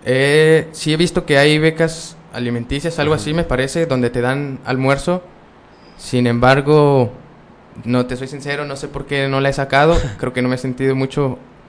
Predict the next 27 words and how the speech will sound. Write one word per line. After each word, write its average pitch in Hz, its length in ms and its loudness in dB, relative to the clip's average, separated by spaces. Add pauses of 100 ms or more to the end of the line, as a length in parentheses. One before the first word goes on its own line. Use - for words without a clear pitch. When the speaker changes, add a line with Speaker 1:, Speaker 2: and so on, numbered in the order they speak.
(220)
Speaker 2:
Ajá, 147 160 0
Speaker 1:
gracias 156 180 6
Speaker 2:
igual 139 180 10
ya 143 80 10
Speaker 1:
a - 20 10
Speaker 2:
hay 143 60 12
Speaker 1:
Dios 139 140 10
Speaker 2:
alguien 143 160 8
Speaker 1:
en 147 60 6
la 143 60 8
Speaker 2:
más 139 80 8
que 139 60 6
Speaker 1:
necesidad. 135 200 4
Speaker 2:
lo 139 80 6
Speaker 1:
Ándale, 151 160 4 (140)
Speaker 2:
necesita 120 80 4
Speaker 1:
es - 60 0
Speaker 2:
un 143 60 0
Speaker 1:
lo 147 60 2
que 123 60 2
Speaker 2:
poco 135 80 2
Speaker 1:
yo 139 80 2
Speaker 2:
más, 117 60 -4
Speaker 1:
pienso. 127 260 0
Speaker 2:
¿no? 117 60 -4
Speaker 1:
O - 20 -8
sea, 120 320 0